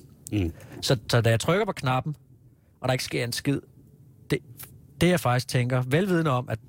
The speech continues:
Speaker 2: det kan ske, og velvidende om, at jeg var super overloadet og havde kørt i tre måneder, der tænker jeg bare, "Sikke en lettelse. Lad os komme hjem." Det var faktisk det, jeg tænkte.
Speaker 1: Ja.
Speaker 2: Øhm, og så hjem og tænke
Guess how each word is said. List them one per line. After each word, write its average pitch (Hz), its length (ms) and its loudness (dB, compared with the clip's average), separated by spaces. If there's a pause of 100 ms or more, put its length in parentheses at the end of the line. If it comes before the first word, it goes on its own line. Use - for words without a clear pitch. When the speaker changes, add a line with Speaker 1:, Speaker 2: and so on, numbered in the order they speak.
(100)
Speaker 2:
det 160 80 2
kan 151 100 0
ske, - 380 -4 (240)
og 120 300 0
velvidende 151 400 2
om, 123 80 0
at 123 60 0
jeg 120 120 2
var 117 60 0
super 151 340 -2 (600)
overloadet 139 720 2
og 117 120 -2
havde 120 120 2
kørt 147 260 0
i - 40 -2
tre 139 220 -2
måneder, 131 280 2 (340)
der - 60 -2
tænker 123 220 4
jeg 113 60 6
bare, 117 240 4 (960)
"Sikke 214 240 -2
en 120 60 0
lettelse. 170 400 2 (640)
Lad 139 100 2
os 135 80 2
komme 113 220 0
hjem." 107 120 0 (1300)
Det 190 80 4
var 165 60 6
faktisk 147 220 2
det, 160 60 0
jeg 135 80 0
tænkte. 113 280 -2 (240)
Speaker 1:
Ja. 107 160 4 (920)
Speaker 2:
Øhm, 104 220 0 (800)
og 113 100 0
så 127 220 2
hjem 135 120 2
og 120 80 0
tænke - 340 -2